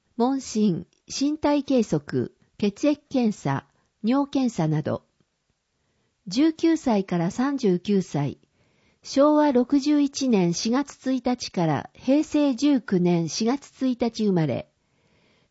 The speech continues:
プレ特定健康診査。学校や職場などで受診機会がない人が、立東草津市内の医療機関で受診できます。受診券は必要ありません。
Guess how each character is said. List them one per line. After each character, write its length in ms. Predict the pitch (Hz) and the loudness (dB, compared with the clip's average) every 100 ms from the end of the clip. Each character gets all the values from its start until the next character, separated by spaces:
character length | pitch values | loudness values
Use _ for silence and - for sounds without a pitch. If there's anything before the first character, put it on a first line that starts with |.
| - | -8
プ 140 | 240 | -2
レ 160 | 277 302 | 0 0
特 240 | 277 277 | -4 -6
定 240 | - 269 | -2 -2
健 260 | 269 247 247 | 0 -6 -6
康 180 | 233 226 | -6 -6
診 240 | 226 214 196 | -4 -6 -6
査。 280 | - 117 - _ _ _ _ _ _ _ _ _ | -6 -10 -12 _ _ _ _ _ _ _ _ _
学 260 | 196 202 - | -4 -4 -2
校 220 | 262 294 | -2 0
や 140 | 285 285 | 0 0
職 280 | 220 220 | -4 -2
場 140 | 262 269 | 0 0
な 160 | 262 | 0
ど 100 | 233 | -2
で 160 | 196 165 | 0 -2
受 160 | 160 165 | -2 -6
診 320 | - 269 285 | -4 -4 -6
機 140 | - | -6
会 200 | 285 277 | -4 -2
が 160 | 226 185 | -2 -2
な 180 | 190 233 | 0 -2
い 80 | |
人 260 | 220 - 170 | -4 -4 -4
が、 260 | 156 123 - _ - | -2 -6 -10 _ -8
立 240 | 185 185 _ | -6 -6 _
東 220 | 262 254 | 0 0
草 240 | 247 - 277 | -2 -6 -6
津 100 | - | -8
市 160 | - | -8
内 240 | 277 254 220 | -4 0 0
の 140 | 180 | 0
医 80 | 180 | 0
療 260 | 185 247 262 | -2 -2 -4
機 160 | - | -10
関 300 | - 202 175 | -6 -4 -2
で 160 | 151 147 | -2 -4
受 160 | - | -4
診 260 | 156 - 214 | -6 -2 -2
で 140 | 190 | -2
き 140 | 180 156 | -4 -6
ま 120 | 139 | -6
す。 240 | 147 - _ _ _ _ _ _ _ _ _ _ | -8 -20 _ _ _ _ _ _ _ _ _ _
受 180 | 175 185 | -4 -2
診 360 | - 294 311 | -2 -6 -6
券 240 | 277 190 160 | -4 -2 -2
は 100 | 139 | -4
必 360 | 170 - - | -8 -16 -6
要 260 | 262 277 247 | -2 0 0
あ 80 | 233 | 0
り 120 | 214 | -2
ま 140 | 196 | -4
せ 220 | 220 190 | -4 -4
ん。 100 | 139 | -4